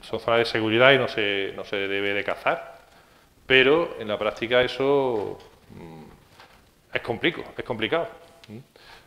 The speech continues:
Entonces, bueno, pues los problemas en Córdoba los tenemos constantemente. Todos los años, los principales ca-, senderos de Córdoba, pues hay algunos días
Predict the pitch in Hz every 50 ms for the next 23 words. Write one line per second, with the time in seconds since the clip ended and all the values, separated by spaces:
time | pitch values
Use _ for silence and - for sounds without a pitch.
0 | _ - 110 104 - 113 113 - - 131 135 135 135 131 123 120 113 110 104 104
1 | 98 98 95 95 92 90 90 90 - - - - 92 87 - - - - 76 71
2 | 73 76 76 78 78 80 - - - - - - - - 104 98 - - 110 104
3 | 107 113 120 123 123 123 123 120 113 - 120 117 117 123 135 127 117 120 113 110
4 | 110 107 104 104 104 - - 101 - - 104 101 90 95 95 127 156 143 - 92
5 | 87 85 85 87 85 85 87 87 87 90 90 - 113 110 110 110 113 117 120 123
6 | 127 127 127 131 135 143 160 151 127 117 113 110 - - - 123 120 - 113 117
7 | - 123 120 123 123 123 120 120 120 120 120 120 117 117 - - 123 117 - -
8 | - - 117 113 113 120 123 123 120 117 117 113 139 151 160 156 147 139 147 165
9 | 190 202 - - - - - - - _ _ _ _ _ - 107 104 104 107 113
10 | 117 113 117 113 117 120 120 120 113 123 123 131 147 175 196 202 190